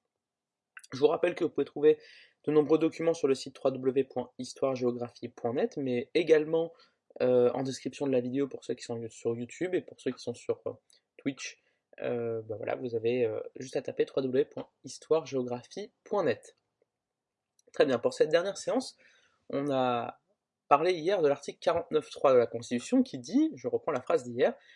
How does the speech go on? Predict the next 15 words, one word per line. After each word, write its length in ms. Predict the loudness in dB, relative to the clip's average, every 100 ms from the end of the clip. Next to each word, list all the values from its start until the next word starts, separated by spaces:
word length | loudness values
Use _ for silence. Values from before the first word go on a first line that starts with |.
| _ _ _
que 80 | 4
le 80 | 10
Premier 180 | 10
ministre, 560 | 10 2 -2 -4 -12 _ -6
après 300 | -2 2 2
délibération 720 | 2 -4 -2 -4 -4 -8 -8
du 140 | -8
Conseil 340 | -12 -8 -6
des 120 | -4 -4
ministres, 500 | -4 -6 -8 -12 _ _ _ _ _ _
engage 460 | -2 2 2 2 2
la 120 | 0
responsabilité 640 | 0 -2 0 0 0 -2
du 120 | -4 -2
gouvernement 680 | 2 2 2 0 -2 -2